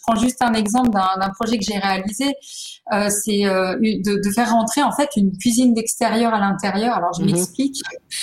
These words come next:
Speaker 1: Euh, en fait, elle est conçue, euh, euh, en lame de terrasse. Euh, c'est un agencement complètement en lame de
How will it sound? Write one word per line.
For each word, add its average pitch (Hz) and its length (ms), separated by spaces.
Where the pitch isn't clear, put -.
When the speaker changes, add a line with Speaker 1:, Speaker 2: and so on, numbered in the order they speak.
Speaker 1:
Euh, 196 260
en 202 120
fait, 233 240
elle 208 100
est 202 160
conçue, 226 500
euh, 185 340
euh, 180 580
en 190 80
lame 220 440
de 226 100
terrasse. 220 500
Euh, 175 360
c'est - 160
un 196 100
agencement 214 460
complètement 254 420
en 220 40
lame 214 200
de 196 100